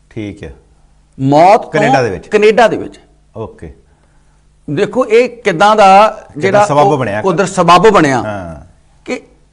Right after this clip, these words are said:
Speaker 2: ਬੰਦੇ ਦੀ ਜਿਹੜੀ ਗੱਡੀ ਜਿੱਥੋਂ ਬੰਦੇ ਦੀ ਗੱਲ ਤੁਰੀ, ਜਿੱਥੋਂ ਚੜ੍ਹਾਈ ਹੋਈ,
Speaker 1: ਹਾਂ।
Speaker 2: ਉਹ ਜਾ ਕੇ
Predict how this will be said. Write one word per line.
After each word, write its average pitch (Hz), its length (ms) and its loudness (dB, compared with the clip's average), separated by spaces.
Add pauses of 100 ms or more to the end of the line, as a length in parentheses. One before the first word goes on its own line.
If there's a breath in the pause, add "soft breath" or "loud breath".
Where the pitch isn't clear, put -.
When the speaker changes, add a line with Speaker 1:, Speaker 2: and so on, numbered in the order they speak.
Speaker 2:
ਬੰਦੇ 165 400 0
ਦੀ 226 140 -4
ਜਿਹੜੀ 208 260 -4
ਗੱਡੀ 170 320 -4
ਜਿੱਥੋਂ 190 280 -6
ਬੰਦੇ 190 320 -2
ਦੀ 202 140 -6
ਗੱਲ 147 200 2
ਤੁਰੀ, 143 320 -4
ਜਿੱਥੋਂ 151 260 -6
ਚੜ੍ਹਾਈ 180 320 0
ਹੋਈ, 110 220 -6 (160)
Speaker 1:
ਹਾਂ। 90 360 -14 (680)
Speaker 2:
ਉਹ 381 120 -2
ਜਾ 165 240 2
ਕੇ 226 420 -2